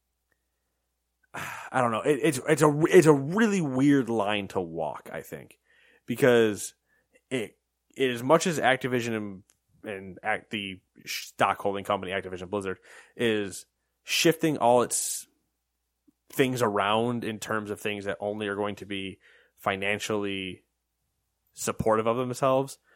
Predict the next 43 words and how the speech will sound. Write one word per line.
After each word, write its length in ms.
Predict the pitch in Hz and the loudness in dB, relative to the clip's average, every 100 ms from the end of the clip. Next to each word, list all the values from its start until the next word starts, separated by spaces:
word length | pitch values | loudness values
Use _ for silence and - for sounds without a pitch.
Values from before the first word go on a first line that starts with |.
| _ _ _ _ - | _ _ _ _ -8
they 260 | 110 131 123 | 0 2 0
could 320 | - 147 135 | 0 2 2
have 520 | 110 117 113 107 98 | 2 2 2 0 -6
looked 420 | 87 98 110 107 110 | -12 -2 -2 0 -2
at, 240 | 95 - _ _ _ _ - | -2 -6 _ _ _ _ -2
they, 260 | 127 165 - _ _ _ | 0 0 -4 _ _ _
I 80 | 123 | 4
don't, 220 | 165 147 | 6 6
we 100 | 143 | 0
don't, 120 | 165 - | 0 0
I 100 | 120 | 2
don't 80 | 156 | 4
know 80 | 160 | 4
how 180 | 151 147 | 6 4
it 60 | |
went 160 | 135 113 | 4 0
down. 240 | 110 80 | -4 -4
I 80 | 92 | -4
assume 340 | 104 - 151 135 | -4 -2 -2 -2
it 40 | |
was 300 | 127 101 - _ _ - | -4 -4 -10 _ _ 0
Bungie 380 | 127 113 117 107 | 0 0 -4 -4
started 500 | - 107 107 110 110 | -2 2 2 2 -2
the, 360 | 113 110 110 - _ _ _ | -6 -4 -8 -12 _ _ _
"We 100 | 123 | 0
don't 80 | 113 | 4
wanna 140 | 110 | 4
be 100 | 104 | 2
on 60 | 101 | 0
this 100 | 101 | -2
train 180 | - 104 | -4 -4
anymore. 340 | 104 104 101 | -2 -2 -2
Please 260 | 101 107 98 | -2 -6 -6
get 100 | 98 | -6
us 120 | 92 | -2
out." 280 | 98 101 - _ _ _ _ _ _ _ _ _ _ - | 0 0 -2 _ _ _ _ _ _ _ _ _ _ -16
But 180 | 127 120 | -6 -2
they 140 | 120 | 2
also 220 | 120 113 113 | 4 2 -2
could 80 | 113 | -2
have 100 | 104 | -2
been 140 | 98 | -4
like, 180 | 95 | -4